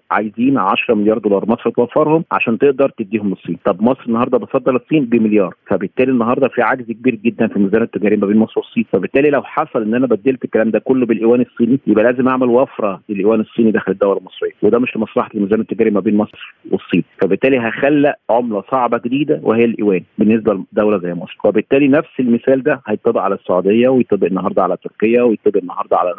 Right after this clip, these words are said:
روسيا وما شابه ذلك. احتياجاتنا النهاردة من معظم قطع الغيار الموجودة والمواد الخام وما شابه ذلك بعتمد عليها من خارج هذه الكتلة. لو دخلنا النهاردة في عمل البنك الآسيوي اللي الصين صرحت بيه، ده ممكن يقلل النهاردة المخاطر، لأن ممكن أوزع النهاردة احتياجاتي على ال أربعة وستين دولة بالكامل.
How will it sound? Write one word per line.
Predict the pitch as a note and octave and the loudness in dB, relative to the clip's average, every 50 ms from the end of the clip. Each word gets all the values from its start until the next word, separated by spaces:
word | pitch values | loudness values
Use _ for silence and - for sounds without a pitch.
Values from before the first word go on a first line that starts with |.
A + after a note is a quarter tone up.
| F#2+ G#2+ | -2 -2
روسيا | A#2 - - A2 | -2 0 0 -2
وما | G#2 G2 | 0 0
شابه | - G2+ - F#2 F2 G2+ | -2 -4 -6 -6 -4 -4
ذلك. | F#2+ - _ - | -4 -4 _ -6
احتياجاتنا | G#2 - - - A2 G2+ G#2+ C#3 - - - B2 | -6 -4 0 0 0 0 2 -2 -2 0 -2 0
النهاردة | A2 G#2+ G#2 A2+ B2 B2+ A#2 G#2+ | 0 0 0 -2 -2 -2 -2 -2
من | G2+ G2 G2 F#2+ | -2 -2 -2 0
معظم | A2 A#2 A#2+ - G#2 F#2 - - | 0 0 0 -2 -2 -4 -4 -4
قطع | A#2 - G#2+ | -4 -4 -4
الغيار | G2+ G2 - F#2 F#2+ G2 G2 | -6 -6 -4 -2 -2 -2 -2
الموجودة | F#2+ G2 F#2 F2+ F2 F2 F2+ G2+ G2+ G2 F#2+ | -2 -2 0 0 0 0 0 -2 -2 0 0
والمواد | F#2 F2 F#2+ G2 G#2 F#2+ | -2 0 0 0 -2 -2
الخام | G#2 - - G2+ G2 | -4 -6 -4 -2 -2
وما | G2 | -2
شابه | - - G2 G2+ F2+ F2 | -2 -4 -4 -2 -2 -2
ذلك | G2+ G2+ G2+ - _ _ - | 0 -2 -2 -4 _ _ -4
بعتمد | G2 - - B2 B2+ A#2 | -2 -2 0 0 0 0
عليها | G#2+ F#2+ A2 A#2 A2+ | 0 0 0 -2 -2
من | A2 G#2+ - - - | -2 -4 -6 -2 0
خارج | C3 C#3+ C3+ B2+ - A2 | 0 2 2 0 -2 -4
هذه | G#2 G2 - G#2 | -8 -8 -6 -6
الكتلة. | G#2 - - G2+ - - - _ - | -6 -4 -4 -4 -4 -6 -14 _ -2
لو | G2+ G2 F#2 F#2+ | 0 2 2 0
دخلنا | F2+ - F#2+ - - C3+ D3 D3+ | -2 -4 -6 -2 0 2 2 2
النهاردة | C3+ B2+ A#2+ G#2+ A#2+ C3+ - A#2+ A#2+ | 2 2 2 2 0 0 0 0 -2
في | - - F#2+ | -2 -2 0
عمل | G#2 A#2+ C3 C3 A#2 G#2+ | 0 0 0 0 -2 -2
البنك | G2+ G2 G#2+ A#2 A#2+ - | -4 -4 -4 -4 -2 -2
الآسيوي | A2 F#2 E2+ - - - G#2 F#2+ F2+ F2+ E2+ | -2 -2 -2 -4 -4 -2 -2 0 0 0 -2
اللي | F2 F2+ | -4 -4
الصين | - - B2+ B2+ - - | -4 -2 -2 -2 0 -2
صرحت | A2 A2+ A#2 - G#2+ G2+ | -2 -2 -2 -4 -6 -4
بيه، | G#2+ A#2+ A#2+ - - | 0 0 0 0 -2
ده | G2 B2 B2 C3+ | 0 0 2 2
ممكن | C#3+ D3 - C#3 A#2+ | 0 0 0 0 0
يقلل | A2+ A2+ - B2+ C#3+ D3 C3+ A#2+ | 0 0 0 0 0 2 2 0
النهاردة | G#2 G2 G2 F#2+ F2 G2+ G2+ G2+ | -2 -2 -4 -6 -6 -4 -2 -2
المخاطر، | F#2 F2+ F2 - - F2 - _ - | -2 -2 -4 -6 -8 -10 -10 _ -2
لأن | G2+ G2+ G#2 A2 | 0 2 2 4
ممكن | B2 C3+ C3+ - C3+ | 2 2 2 0 0
أوزع | A#2 A2 A2 B2 C#3 C3 - - G#2+ | 0 2 2 2 2 0 -2 -4 -4
النهاردة | G2 G2+ G#2 A2 B2 B2 A2+ A#2 | -4 -4 -4 -4 -4 -2 -2 -4
احتياجاتي | - - G#2+ A2 G#2 A#2 B2 - - A#2+ G#2 | -4 -2 -2 0 0 0 0 0 -2 -2 -2
على | F#2 F#2+ G#2+ B2 B2 | 0 0 0 0 0
ال | A2+ G2+ | -2 -4
أربعة | G2 F#2+ F#2 A2+ G#2+ | -4 -4 -2 -2 -2
وستين | G#2 _ _ - G#2+ G2+ | -4 _ _ -4 -2 0
دولة | G2+ G2 F#2 F2+ | 0 0 -2 -2
بالكامل. | E2+ F2+ - - D#2+ E2 | -4 -6 -4 -4 -4 -4